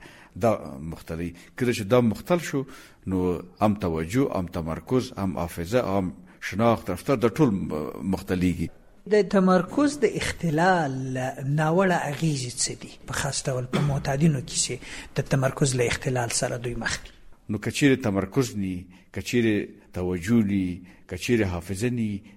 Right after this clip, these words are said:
Speaker 1: نشي کولی چې دغه خپل د، د ژوند ټول مسایلو ته د پرمختګ ورکړي. بنا دا یو ناوړه اغیزه یې دا ده، دا چې شی یادولی نشي. که په صنف کې ناست دي، معلم ورته درس ورکوي، د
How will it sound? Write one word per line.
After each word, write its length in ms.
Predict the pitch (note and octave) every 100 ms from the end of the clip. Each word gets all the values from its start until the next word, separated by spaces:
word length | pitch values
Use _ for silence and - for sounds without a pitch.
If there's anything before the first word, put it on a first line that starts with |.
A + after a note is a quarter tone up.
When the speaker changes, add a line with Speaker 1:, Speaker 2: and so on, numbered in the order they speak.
| -
Speaker 1:
نشي 300 | D3+ A3 G3
کولی 280 | C#3+ A#2+ G#2+
چې 120 | G2+ G#2
دغه 340 | F#2+ - C#2 -
خپل 220 | A2+ G#2 - - - _
د، 60 | F2+ F2
د 20 | E2+
ژوند 340 | F#2+ A#2 A2+ - -
ټول 160 | C#3+ C#3+ G#2
مسایلو 400 | G2+ G#2+ A2 G2+
ته 20 | F2+
د 160 | F#2 F2
پرمختګ 400 | F2 E2 - F#2+ F2+
ورکړي. 340 | E2 - F2 E2 - _
بنا 240 | A2+ C#3+ C#3
دا 80 | C#3+
یو 220 | C3 C#3+
ناوړه 420 | C#3+ B2+ C#3+ C3+ A#2
اغیزه 280 | A#2 A2 C3+
یې 80 | B2
دا 80 | C#3
ده، 120 | B2+ A#2+ - - G#2+
دا 100 | B2 A#2 - - -
چې 60 |
شی 180 | G#2+ A2
یادولی 440 | G#2 A2 A#2 A2+ A2 A2+
نشي. 260 | - A2
که 80 | A2
په 120 | G2+ -
صنف 200 | C#3+ -
کې 120 | A#2+ A#2
ناست 260 | B2+ C3 G#2
دي، 100 | G2 - - -
معلم 340 | G2 G#2+ B2+ B2
ورته 160 | G#2+
درس 280 | G2 C3+ -
ورکوي، 320 | C3+ B2 C3+ B2+ - -
د 100 | G#2